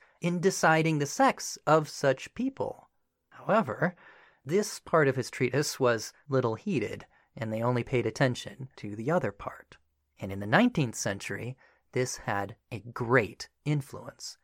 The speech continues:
As doctors professionalized and assumed greater authority, they began taking the liberty of assigning sex. If no true hermaphrodites existed, as Parsons claimed, well then, someone had to decide,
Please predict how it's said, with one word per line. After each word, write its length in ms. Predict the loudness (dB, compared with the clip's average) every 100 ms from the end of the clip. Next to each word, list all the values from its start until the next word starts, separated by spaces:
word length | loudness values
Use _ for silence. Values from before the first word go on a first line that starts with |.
| _ _ -10
As 160 | -10 2
doctors 480 | 4 6 4 2
professionalized 1040 | 2 -4 6 6 6 2 4 4 4 2 -2
and 120 | -2
assumed 520 | -2 0 0 0 -2
greater 400 | 2 6 8 8
authority, 800 | 6 4 2 2 0 -4 -6 -6 -8 -18 _ _
they 100 | -4
began 540 | -2 0 2 4 4 2
taking 460 | 0 -2 0 2
the 120 | 2
liberty 640 | 4 4 2 0 -2 -4 -6 -10 _ -6
of 160 | -2
assigning 760 | 0 -2 -2 0 0 0 -2 -4
sex. 680 | -6 -2 -2 -2 -12 -18 -18 _ _ _
If 200 | -4 -2
no 380 | 2 4 4 2 -2 _ -10
true 460 | -6 0 4 4
hermaphrodites 680 | 4 4 4 2 4 4 4
existed, 640 | -2 2 4 4 2 -2 0
as 220 | -2 -2
Parsons 500 | 0 0 0 -6 -8
claimed, 340 | -4 -4 -2
well 160 | 2 4
then, 200 | 4 4 -4 -12
someone 640 | -4 6 6 8 8 6
had 240 | 4 0
to 80 | -2
decide, 760 | -2 4 6 8 6 4 0 -2